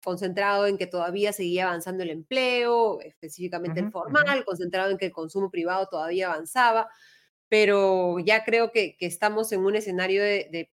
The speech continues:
Speaker 1: de pesimismo que va a ser, del que va a ser bien difícil, bien difícil salir, ¿no? Eh, no hay en el horizonte, ni en el político, ni en el económico,
Speaker 2: Ujú.
Speaker 1: que tú digas, "Ah, con esto salimos", y en el económico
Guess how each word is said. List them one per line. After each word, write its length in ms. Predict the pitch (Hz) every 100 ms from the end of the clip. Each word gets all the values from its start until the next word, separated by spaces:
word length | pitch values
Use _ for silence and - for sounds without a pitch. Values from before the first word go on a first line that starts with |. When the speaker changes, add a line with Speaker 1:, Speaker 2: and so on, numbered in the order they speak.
| -
Speaker 1:
de 100 | 170
pesimismo 680 | 170 - 175 190 214 233 -
que 100 | 180
va 80 |
a 60 | 175
ser, 420 | 175 190 180 156 _
del 200 | 160 147
que 80 | 175
va 100 | 180
a 40 |
ser 220 | 180 190
bien 420 | 165 165 196 214
difícil, 720 | 202 185 185 170 180 170 156 -
bien 280 | - 185 190
difícil 460 | 180 180 180 - 160
salir, 420 | - 151 147 131 _
¿no? 340 | 160 190 269
Eh, 240 | 190 151 151
no 300 | 160 175 185
hay 420 | 190 190 185 180 -
en 180 | 165
el 100 | 165 160
horizonte, 680 | 165 - 240 240 269 247 -
ni 140 | 180
en 60 | 180
el 120 | 175
político, 520 | 175 190 262 269 277 262
ni 80 | 214
en 80 |
el 160 | 180 175
económico, 760 | 170 185 214 240 254 262 311 427 _ _
Speaker 2:
Ujú. 280 | - 147 214 -
Speaker 1:
que 100 | 196
tú 80 | - 226
digas, 480 | 233 226 226 226 - _
"Ah, 260 | 196 175 - _
con 200 | - 196
esto 180 | 214 220
salimos", 640 | 220 214 220 220 226 240 _ _ _ _
y 240 | - 254 254
en 120 | 233
el 260 | 208 190 180
económico 960 | 180 190 202 208 202 196 196 196 196